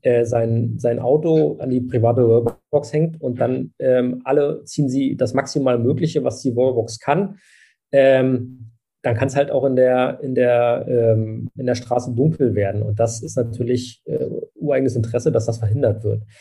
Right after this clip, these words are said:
Äh, bei den Wallboxen zu empfehlen, ähm, ich finde die Diskussion um, also, äh, da wird ja auch teilweise so eine, so eine Leistungsschlacht angeboten. Wenn man sich viele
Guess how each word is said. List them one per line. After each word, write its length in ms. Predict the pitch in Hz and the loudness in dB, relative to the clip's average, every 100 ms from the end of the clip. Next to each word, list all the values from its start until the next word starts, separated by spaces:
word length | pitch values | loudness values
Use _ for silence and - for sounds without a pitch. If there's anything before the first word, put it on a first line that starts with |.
| - - _ _ _ _ - | -20 -20 _ _ _ _ 0
Äh, 200 | 120 110 | 2 4
bei 220 | 107 120 | 2 0
den 140 | 120 | 4
Wallboxen 460 | 117 170 185 180 160 | 4 6 4 0 -2
zu 100 | 147 | -2
empfehlen, 680 | 123 131 151 170 165 165 - | -2 0 2 2 -2 -8 -4
ähm, 340 | 143 135 135 156 | -2 0 -2 -4
ich 140 | 156 | -2
finde 160 | 170 156 | 0 0
die 40 | |
Diskussion 640 | 143 - 135 107 123 156 156 | 0 0 0 4 4 4 2
um, 480 | 131 139 135 131 _ | 0 -2 -4 -8 _
also, 320 | - 117 113 | -4 2 2
äh, 260 | 117 - - | 0 -4 -6
da 220 | - 110 | -4 -2
wird 240 | 110 117 - | -2 -2 0
ja 80 | 117 | -2
auch 60 | |
teilweise 340 | 110 131 127 117 | 0 0 0 0
so 100 | 123 | 0
eine, 200 | 120 110 | 2 2
so 80 | |
eine 100 | 113 | 2
Leistungsschlacht 720 | 117 117 123 - 160 - 110 - | 4 2 0 -2 -2 0 -4 -4
angeboten. 720 | 113 110 104 107 107 107 104 - - _ | -6 -2 -2 0 -2 -2 -4 -6 -18 _
Wenn 100 | 127 | 0
man 100 | 127 | 0
sich 160 | 123 - | 0 -4
viele 480 | 127 143 131 - | -2 4 4 2